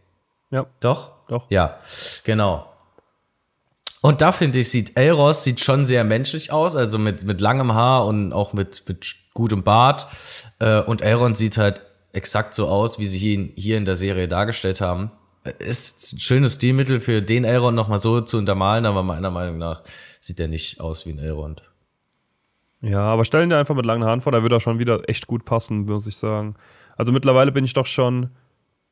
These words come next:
Speaker 1: ich bin pro Elrond mittlerweile.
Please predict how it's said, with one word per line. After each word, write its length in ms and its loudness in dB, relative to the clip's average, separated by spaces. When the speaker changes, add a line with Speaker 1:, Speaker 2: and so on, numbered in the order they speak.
Speaker 1:
ich 120 -10
bin 180 2
pro 560 2
Elrond 500 2
mittlerweile. 600 2